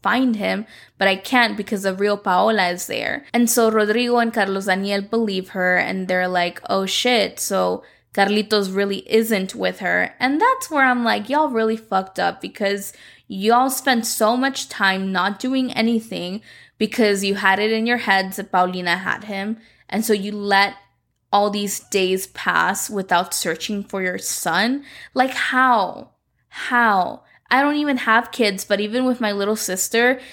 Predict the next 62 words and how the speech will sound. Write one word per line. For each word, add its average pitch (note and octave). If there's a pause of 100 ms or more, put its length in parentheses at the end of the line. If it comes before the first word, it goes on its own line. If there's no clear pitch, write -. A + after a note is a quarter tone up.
if G#3+
she -
would G#3+
come G#3
home G3+
late, F#3+
like, G3
I F#3
would G#3
not F#3+
be F#3+
able F3
to A#2+
sleep -
just G3
knowing F3+
that F#3
she -
was F#3
out E3
there. F3
Maybe D#4
that's, G#4 (320)
maybe D#4+
that's F#4
just, D#4
like, E4
a A#3+
Mexican B3+
thing, C4+
because A3+
I G3+
know G#3+
even G#3+
my F#3+
mom, F#3+ (300)
like, G3
she G#3+
can't G3
sleep F3+
if F#3
her F3+
kids F3
are F3+
out - (240)
and G3
she G3
doesn't F#3
know F3
where F3
they F3
are. - (300)
So -
I D4+
don't F4+
know C4
if B3
that's, A#3
like, G#3+
a F#3+
cultural F#3
thing. D3+